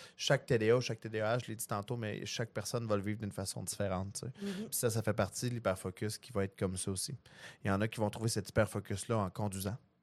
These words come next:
Speaker 1: Il y en a qui vont le
Speaker 2: Ah.
Speaker 1: trouver en, tu sais, de plein d'autres façons, que ce soit en conduisant, que ce soit en gamant. On va en parler tantôt, bien entendu, le rapport avec les jeux vidéo, quand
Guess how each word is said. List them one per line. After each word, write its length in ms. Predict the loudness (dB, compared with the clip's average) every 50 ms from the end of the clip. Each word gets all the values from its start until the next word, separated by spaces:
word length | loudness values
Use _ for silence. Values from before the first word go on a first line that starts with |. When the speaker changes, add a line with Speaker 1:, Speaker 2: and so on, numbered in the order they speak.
| _ _ _ _ _
Speaker 1:
Il 40 | -4
y 20 |
en 40 | -4
a 60 | -4
qui 60 | -2 0
vont 120 | 0 4
le 80 | 6 6
Speaker 2:
Ah. 20 |
Speaker 1:
trouver 480 | 4 4 0 -2 2 2 4 6 6 6
en, 160 | 6 6 4
tu 120 | 2 2 2
sais, 140 | 4 4
de 120 | 6 4 2
plein 220 | 4 8 6 8 10
d'autres 180 | 10 10 10
façons, 380 | 10 8 8 8 8 6 6 6 2 -4 -14 -20 -20 -20 -16 -6
que 40 | -4
ce 100 | -2 -2
soit 200 | 2 4 6 6
en 80 | 6
conduisant, 580 | 6 4 4 4 4 4 2 0 2 2 0 0
que 80 | 0
ce 120 | -2 -2 -2
soit 420 | -2 4 8 8 10 10 10 8 6
en 380 | 2 0 2 2 2 0 0
gamant. 440 | 0 2 2 2 4 6 4 4 4
On 120 | 2 0 0
va 80 | 0
en 60 | 0 2
parler 220 | 2 2 2 2
tantôt, 260 | 0 0 0 0 0
bien 140 | 0 2 2
entendu, 420 | 2 0 0 0 -2 -2 -2 -2
le 100 | 0 0
rapport 360 | 2 4 4 4 6 6 4 4
avec 240 | 2 -2 -6 -6
les 80 | -6 -6
jeux 140 | -4 -4 -4
vidéo, 360 | -6 -4 -2 0 0 0 0
quand 160 | -2 -4 -8